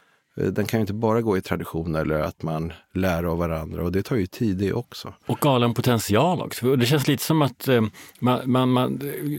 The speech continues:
Speaker 2: tuffare tider, man ska kapa kostnader, det är liksom, eh, hyran går upp, löner går upp, eh, inflation upp och allt vad det är. Och, men det är som är enklast att dra ner på då är antal arbetade timmar och, och så blir det liksom tuffare. S-, service,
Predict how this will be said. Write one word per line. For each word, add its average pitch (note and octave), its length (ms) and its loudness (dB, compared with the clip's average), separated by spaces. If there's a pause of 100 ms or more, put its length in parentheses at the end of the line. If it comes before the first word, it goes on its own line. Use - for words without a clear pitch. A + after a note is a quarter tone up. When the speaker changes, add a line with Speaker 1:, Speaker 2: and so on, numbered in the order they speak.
(140)
Speaker 2:
tuffare - 440 2
tider, A#2+ 420 4
man A#2 220 4
ska - 140 0
kapa - 280 0
kostnader, A2+ 760 2
det G#2 100 0
är G#2+ 60 2
liksom, G2 320 0 (440)
eh, - 140 -4
hyran A2+ 360 4
går A2 100 4
upp, A2 240 2
löner A2 320 4
går G#2 200 4
upp, - 340 -2
eh, A2+ 240 4
inflation A2+ 580 2
upp G#2+ 220 -2
och G#2+ 60 4
allt G2+ 180 0
vad A2 80 2
det G2+ 80 4
är. G2 160 2
Och, A#2 300 -2
men A2 120 2
det A#2+ 120 2
är A#2 60 0
som - 160 0
är B2+ 60 0
enklast A#2+ 540 0
att F#2+ 100 -2
dra G#2+ 120 2
ner C3 300 4
på F2+ 220 0
då E2 220 0
är F2+ 100 -4
antal F#2 500 0
arbetade F2+ 560 -2
timmar F#2+ 720 0
och, E2 220 -6
och - 120 -6
så - 80 -4
blir A2+ 240 0
det - 100 -2
liksom F#2+ 240 -6
tuffare. G2+ 600 -4
S-, B2 360 -2
service, A#2 540 0